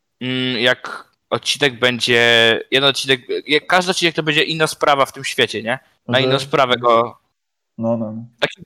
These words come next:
Speaker 1: proceduralniak trochę, nie? Wiesz, o co
Speaker 2: Mhm.
Speaker 1: chodzi?
Speaker 2: Mhm.
Speaker 1: Tylko, że wiesz, f-, fabuła będzie jakby, mm, cała miała razem sens, ale,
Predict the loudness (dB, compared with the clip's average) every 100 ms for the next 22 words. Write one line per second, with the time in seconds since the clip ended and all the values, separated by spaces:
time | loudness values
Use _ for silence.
0 | -2 -2 2 2 4 4 0 -2 -2 0
1 | 0 -2 -6 -10 -6 -6 -4 -8 _ _
2 | -14 -10 -10 -12 _ _ -14 -8 -2 2
3 | 2 2 -2 -10 -2 0 2 2 2 2
4 | 2 2 2 2 2 0 -2 _ _ _
5 | -8 -6 -6 -8 _ _ -2 4 6 4
6 | 4 6 6 6 4 2 -2 2 2 0
7 | 0 4 6 6 6 6 4 2